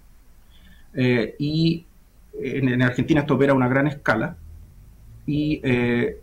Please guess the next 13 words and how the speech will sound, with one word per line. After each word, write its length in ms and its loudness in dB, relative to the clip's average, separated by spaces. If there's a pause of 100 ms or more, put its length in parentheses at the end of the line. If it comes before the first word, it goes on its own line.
requiere 600 2
de 100 0
alguna 340 2
manera 680 2 (840)
luego 760 2 (120)
comprender 720 2
cómo 260 4
esos 240 -2
procesos 500 -4
pueden 220 -2
ser 180 -4
mejorados. 460 -2 (1080)
Entonces, 320 -4